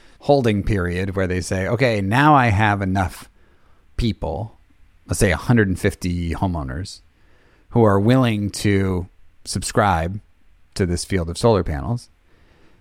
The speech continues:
Because the total amount of power that they use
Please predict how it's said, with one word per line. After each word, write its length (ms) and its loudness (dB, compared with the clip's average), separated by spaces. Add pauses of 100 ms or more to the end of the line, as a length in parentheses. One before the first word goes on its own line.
(340)
Because 360 2
the 100 2
total 340 2
amount 240 0
of 60 -4
power 220 2
that 180 -8
they 160 2
use 640 -4